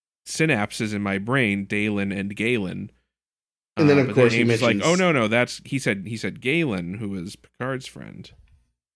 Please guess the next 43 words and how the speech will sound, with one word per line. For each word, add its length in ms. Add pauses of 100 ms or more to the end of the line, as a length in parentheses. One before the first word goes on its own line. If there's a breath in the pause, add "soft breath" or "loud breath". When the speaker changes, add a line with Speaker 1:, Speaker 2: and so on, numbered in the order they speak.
(280)
Speaker 2:
He 80
also 200
Speaker 1:
Uh, 40
Speaker 2:
mentions 340
Speaker 1:
which 120
Speaker 2:
Doctor 140
Speaker 1:
makes 200
much 120
Speaker 2:
Spock. 120
Speaker 1:
less 140
sense. 480
So 140
I 100
wonder 380
if 100
maybe 340
they 260
had 180
the, 140
uh, 140
the 120
writers 400
had 140
the 80
same 260
confusion 560
and 220
were 120
thinking 420
of, 220
of 220
Doctor 300
Quace, 440
and 120
that, 100
that 280
would 100
have 60
made 120
a 40
lot 120
more 140
sense. 560